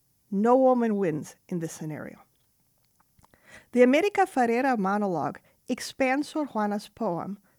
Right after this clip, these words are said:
to include double standards regarding body image, leadership, money, and relationships. Unfortunately,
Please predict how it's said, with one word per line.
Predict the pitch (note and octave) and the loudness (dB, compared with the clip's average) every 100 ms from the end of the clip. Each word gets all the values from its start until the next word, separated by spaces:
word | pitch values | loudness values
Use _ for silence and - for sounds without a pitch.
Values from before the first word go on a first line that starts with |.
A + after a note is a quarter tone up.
| - | -6
to | A#3 | -4
include | G#3+ - G#3 | -2 -2 -4
double | F#3 F#3+ A3+ | -2 -4 -4
standards | - G#3 F#3 G3+ G#3 | -4 -4 -4 -4 -6
regarding | E3+ D#3+ D#3+ D#3 | -6 -6 -6 -8
body | D#3+ D#3 F#3 A#3 | -6 -4 0 0
image, | C4+ D4 - _ _ - | 0 -4 -8 _ _ -6
leadership, | A#3+ A#3+ A#3+ - G#3 - _ _ - | -2 0 -2 -4 -8 -12 _ _ -8
money, | F#3+ F#3 F#3+ F#3 _ _ - | -4 -4 -6 -8 _ _ -8
and | F#3 | -6
relationships. | E3+ C3+ D#3+ - - - - _ _ _ _ _ - - _ - | -4 -8 -12 -14 -16 -20 -20 _ _ _ _ _ -20 -20 _ 2
Unfortunately, | C4 - D#4+ F4+ - - F#3 E3+ | 2 4 2 2 -6 -6 -6 -8